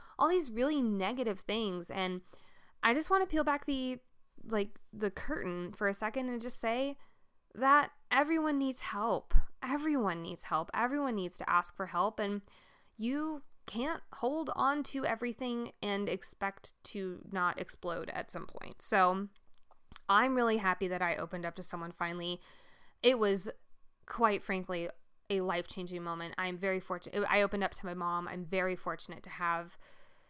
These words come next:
a mother who is so understanding, like my best friend, and so supportive and so safe. But maybe if your family or, um,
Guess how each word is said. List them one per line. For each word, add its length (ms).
a 120
mother 260
who 440
is 200
so 640
understanding, 840
like 420
my 140
best 340
friend, 480
and 160
so 380
supportive 640
and 140
so 120
safe. 720
But 260
maybe 280
if 160
your 180
family 680
or, 640
um, 480